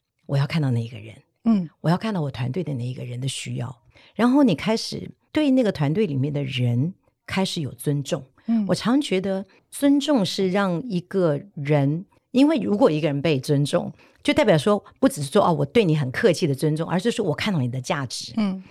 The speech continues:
Speaker 1: 我看到你的价值，然后我会很想把你的价值发挥出来。那你做一个主管，你开始怎么去培养一个主管的意识呢？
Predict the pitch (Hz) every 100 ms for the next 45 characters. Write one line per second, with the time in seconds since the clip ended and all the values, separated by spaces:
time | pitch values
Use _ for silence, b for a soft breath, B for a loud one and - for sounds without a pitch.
0 | B - 277 339 311 220 139 143 139 160
1 | 131 - 127 147 b b b 190 240 233
2 | 156 - 233 - - 214 277 180 139 180
3 | 135 139 185 139 - 113 151 135 135 131
4 | 127 - 127 110 - _ B B B 262
5 | 254 170 139 - - 277 226 196 185 -
6 | 160 185 160 - - _ _ - 170 -
7 | 240 247 165 156 139 - - 175 220 165
8 | 160 202 - 156 185 110 175 240 160 -
9 | - 160 139 135